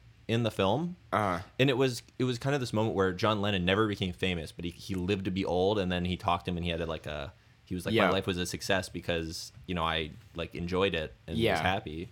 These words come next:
Speaker 1: And it was, like, making this statement about how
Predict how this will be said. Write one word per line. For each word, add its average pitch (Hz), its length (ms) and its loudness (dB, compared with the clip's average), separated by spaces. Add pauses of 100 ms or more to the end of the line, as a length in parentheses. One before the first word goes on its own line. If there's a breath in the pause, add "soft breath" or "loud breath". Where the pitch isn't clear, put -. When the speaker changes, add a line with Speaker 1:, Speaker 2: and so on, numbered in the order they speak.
(360 soft breath)
Speaker 1:
And 113 120 2
it 101 60 -2
was, 107 200 -4
like, 110 420 0
making 117 360 0
this 104 120 -2
statement 101 320 0
about 85 240 0
how 85 420 0